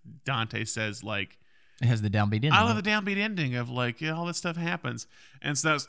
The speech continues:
Speaker 1: and, and yeah, Smith smartly cut it out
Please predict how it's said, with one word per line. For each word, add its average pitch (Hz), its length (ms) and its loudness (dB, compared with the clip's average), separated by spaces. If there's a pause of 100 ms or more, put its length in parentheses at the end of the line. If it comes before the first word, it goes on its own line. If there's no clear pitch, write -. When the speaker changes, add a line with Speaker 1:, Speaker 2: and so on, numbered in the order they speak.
Speaker 1:
and, 139 180 0
and 143 300 -2
yeah, 147 220 4
Smith 156 320 0 (720)
smartly 131 880 2 (100)
cut 147 180 4
it 123 80 2
out 120 400 4